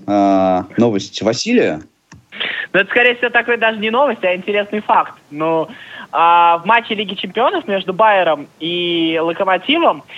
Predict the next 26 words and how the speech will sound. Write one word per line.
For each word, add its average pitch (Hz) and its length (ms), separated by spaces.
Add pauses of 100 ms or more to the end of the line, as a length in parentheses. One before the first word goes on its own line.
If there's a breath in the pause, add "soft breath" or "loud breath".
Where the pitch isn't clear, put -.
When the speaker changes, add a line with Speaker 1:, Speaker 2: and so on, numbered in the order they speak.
(120)
Speaker 2:
впервые 247 480
в 165 100
истории 185 380
Лиги 175 240
Чемпионов 226 540 (360 loud breath)
друг 226 260
против 202 340
друга 233 520
в 151 240
обеих 214 380
командах, 185 380
которые 156 280
принимали 165 380
участие 170 320
в 165 40
этом 165 200
матче, 262 360
сыграло 233 400
две 202 220
пары 220 260
близнецов. 208 520
Это 175 160
братья 202 280
Мирончуки 196 520
в 160 100
Локомотиве 180 680